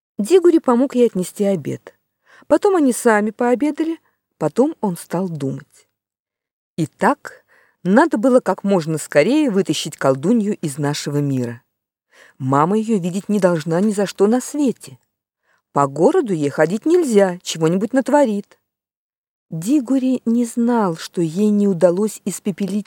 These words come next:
тётю, но зато прекрасно помнил, как она испепелила дверь.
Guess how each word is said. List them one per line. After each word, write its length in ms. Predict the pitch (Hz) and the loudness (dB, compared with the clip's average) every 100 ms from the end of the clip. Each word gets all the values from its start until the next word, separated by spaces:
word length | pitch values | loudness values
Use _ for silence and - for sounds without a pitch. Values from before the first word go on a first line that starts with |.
| - | -8
тётю, 500 | 233 196 143 - 110 _ _ _ _ - | -4 -4 -4 -10 -14 _ _ _ _ -10
но 220 | 127 139 | -6 0
зато 340 | 151 143 180 | 0 2 2
прекрасно 840 | 160 165 165 180 233 330 - 311 311 - | 2 0 2 4 4 2 -2 -2 -2 0
помнил, 480 | 294 285 226 202 185 | 2 4 4 2 2
как 240 | 180 170 | -2 -2
она 240 | 170 202 | -2 0
испепелила 720 | 202 - 202 180 160 190 196 | 0 -2 -4 -2 0 0 0
дверь. 520 | 156 139 170 202 - | -2 -2 2 2 0